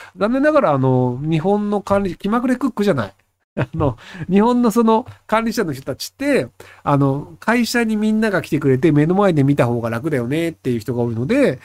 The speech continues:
その日本の古くからの会社っていうのはあんまり構造は変わんないんじゃないかなと思うんですけど、ただ、あの、アイティー系とかで今でも全然リモートでやってますっていう会社はいっぱいあるので、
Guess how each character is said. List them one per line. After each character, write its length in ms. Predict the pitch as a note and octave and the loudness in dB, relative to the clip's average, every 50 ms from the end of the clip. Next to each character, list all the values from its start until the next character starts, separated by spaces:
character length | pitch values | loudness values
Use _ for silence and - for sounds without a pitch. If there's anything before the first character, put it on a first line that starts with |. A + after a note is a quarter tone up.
| - - - - | -18 -20 -18 -14
そ 100 | - F3 | -8 -6
の 140 | E3 D#3 D#3 | -4 -4 -2
日 120 | D#3+ D#3 | -2 -4
本 260 | D3 F#3 G#3 G#3+ G#3 G#3 | -2 -2 -2 -2 -2 -4
の 80 | G3+ | -6
古 240 | - G#3 A3 A#3 G#3 | -4 -4 -4 -4 -4
く 60 | - | -6
か 140 | - - D#3+ | -6 -4 -4
ら 60 | D3 | -4
の 100 | C3+ C3 | -4 -4
会 160 | C3 C#3 C3 | -6 -6 -6
社 120 | C3 - B2+ | -6 -6 -8
っ 20 | C3 | -6
て 120 | - C4+ | -4 -2
い 40 | D#4+ | 0
う 20 | |
の 60 | D#4 | 0
は 60 | A3 E3+ | 0 0
あ 20 | |
ん 80 | D#3 D#3 | 2 2
ま 80 | D#3 | 2
り 80 | D#3 D3+ | 2 2
構 180 | - D#3 D3+ | 2 2 2
造 160 | C#3+ D3+ D3+ D3 | 2 4 4 4
は 60 | C3+ | 4
変 100 | D3 D3 | 4 4
わ 60 | D3 | 4
ん 40 | C#3+ D3+ | 4 2
な 60 | D3 | 0
い 40 | C3+ | 0
ん 20 | |
じ 80 | C3 B2 | 0 0
ゃ 20 | |
な 80 | A#2+ A#2+ | -2 -2
い 40 | |
か 100 | A#2+ D3 | 0 0
な 200 | E3+ G#3 G#3+ G3+ | 2 2 2 2
と 80 | G3 C#3+ | 0 -2
思 80 | A2 A2+ | -8 -8
う 20 | |
ん 20 | |
で 40 | G#2+ | -10
す 60 | - | -14
け 60 | - G2+ | -14 -14
ど、 280 | - A#2 A2 F#2 - _ _ _ _ _ _ _ _ _ _ - | -10 -10 -10 -10 -12 _ _ _ _ _ _ _ _ _ _ -8
た 80 | E4+ | -2
だ、 160 | E4+ D4+ A3 | 0 2 2
あ 40 | E3+ | 2
の、 180 | D3+ D3+ D3+ F#3 | -2 -2 -2 -2
ア 80 | A#3 | -2
イ 60 | D4 D4 | -2 0
テ 100 | F4+ E4+ | -2 -4
ィ 20 | |
ー 40 | D#4+ | -2
系 160 | - F4+ F4+ | -2 -4 -4
と 100 | F4+ F#4 | -2 -2
か 140 | - E4 A3 | -2 -2 0
で 100 | D#3+ C#3+ | 0 0
今 220 | C#3+ F#3+ G#3 F#3+ D#3+ | 0 2 2 2 2
で 60 | C3+ | 2
も 120 | A#2+ A#2 | 0 0
全 160 | A2 C3 C3 | 0 0 0
然 140 | C3+ C#3+ C3+ | 2 2 2
リ 100 | C3 C3+ | 2 2
モ 120 | C3 C#3 C#3+ | 2 2 2
ー 20 | |
ト 100 | C#3+ C#3+ | 0 2
で 80 | D3 D3 | 2 2
や 80 | C#3+ | 2
っ 60 | C#3 | 2
て 100 | - D3+ | 2 2
ま 160 | C#3 C#3 C#3+ C3+ | 4 4 4 2
す 40 | - | 0
っ 20 | |
て 80 | - A#2+ | -2 -4
い 20 | A2 | -2
う 20 | |
会 140 | - A#2+ G#2+ | -2 -2 -2
社 120 | - A#2 | 0 0
は 100 | A#2 A2+ | 0 -2
い 40 | G#2+ | -2
っ 20 | |
ぱ 160 | G#2 - C3+ C3+ | -2 0 0 0
い 20 | |
あ 40 | C3 | 2
る 60 | B2 | 0
の 100 | A2+ G#2 | -2 -4
で、 200 | G2+ G2+ G2+ | -6 -8 -10